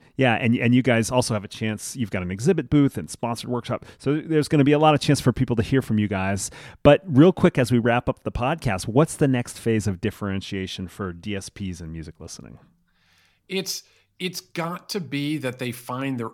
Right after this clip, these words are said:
Speaker 2: own particular brand. And by brand, I don't mean, like, y-, you know, what, what their logo is. I mean,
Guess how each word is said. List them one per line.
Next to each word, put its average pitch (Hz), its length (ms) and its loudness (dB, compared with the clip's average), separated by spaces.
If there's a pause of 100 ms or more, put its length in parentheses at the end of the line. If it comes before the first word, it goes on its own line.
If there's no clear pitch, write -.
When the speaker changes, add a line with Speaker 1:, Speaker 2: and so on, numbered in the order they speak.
Speaker 2:
own 127 280 -6
particular 113 1040 -12 (440)
brand. 110 600 -6
And 98 80 -12
by 107 100 -8
brand, 135 340 -4
I 127 60 -4
don't 117 220 -6
mean, 117 200 -8
like, 101 300 -10 (100)
y-, 101 120 -18
you 113 100 -14
know, 87 140 -14
what, 101 360 -12
what 107 180 -12
their 92 120 -14
logo 104 380 -10
is. 80 240 -16
I 120 80 -10
mean, 135 320 -6